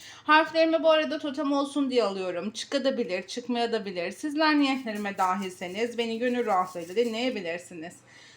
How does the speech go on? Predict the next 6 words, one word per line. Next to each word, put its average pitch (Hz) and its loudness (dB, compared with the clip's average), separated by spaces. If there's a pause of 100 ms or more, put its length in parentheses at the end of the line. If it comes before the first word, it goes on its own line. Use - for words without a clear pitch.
(180)
Bugünün 381 -2
harfleri. 320 2 (140)
İlk 359 -6
harfim 285 2
Edirne'nin 247 0
E'si. 214 -4